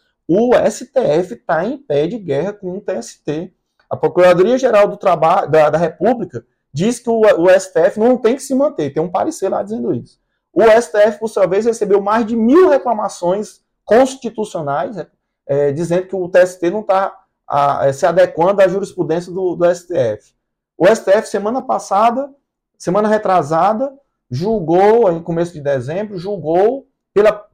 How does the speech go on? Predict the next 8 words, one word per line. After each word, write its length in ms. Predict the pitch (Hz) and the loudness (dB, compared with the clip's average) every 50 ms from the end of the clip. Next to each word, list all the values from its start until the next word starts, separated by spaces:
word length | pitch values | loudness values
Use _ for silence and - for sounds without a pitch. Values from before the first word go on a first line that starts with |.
| _ | _
pela 180 | _ 180 202 208 | _ 2 2 2
primeira 580 | 208 - 220 226 220 208 214 262 381 403 381 285 | 2 2 2 2 2 4 2 2 2 2 0 -2
vez 360 | 180 165 160 170 185 202 185 | -2 -2 0 0 -2 -2 -4
na 140 | 180 175 175 | -6 -8 -6
sua 300 | 175 185 190 190 - _ _ _ _ _ _ _ _ _ _ _ | -4 -6 -6 -6 -6 _ _ _ _ _ _ _ _ _ _ _
primeira 360 | - 185 185 185 208 214 220 | -2 0 2 2 2 2 2
turma, 460 | 202 - - - 165 220 269 247 202 | 0 -2 -4 -2 0 0 0 0 -2
né, 200 | 156 151 196 - | -2 -4 -6 -8